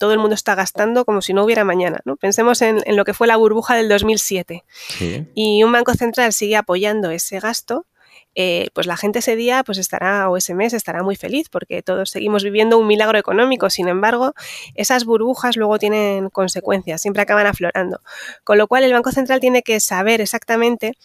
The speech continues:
Speaker 1: en qué momento tiene que dejar de, de sobrecalentar la economía y enfriarla, darle una tila. Y dar una tila a la economía significa a lo mejor que incluso, pues, se incremente el paro, ¿no?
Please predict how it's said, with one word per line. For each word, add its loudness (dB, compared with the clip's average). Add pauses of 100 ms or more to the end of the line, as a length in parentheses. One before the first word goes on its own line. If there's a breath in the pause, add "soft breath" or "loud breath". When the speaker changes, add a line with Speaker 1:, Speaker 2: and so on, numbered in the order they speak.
(280 loud breath)
Speaker 1:
en -4
qué 0
momento 2
tiene 0
que -4
dejar -4
de, -4
de -6
sobrecalentar 0
la -2
economía 0 (320)
y 2
enfriarla, 2
darle 2
una 4
tila. 0 (240 loud breath)
Y -2
dar 4
una 4
tila 2
a 4
la 2
economía 4
significa -2
a 2
lo 2
mejor 0
que 0
incluso, 0
pues, -6
se -8
incremente 2
el 0
paro, 0
¿no? -4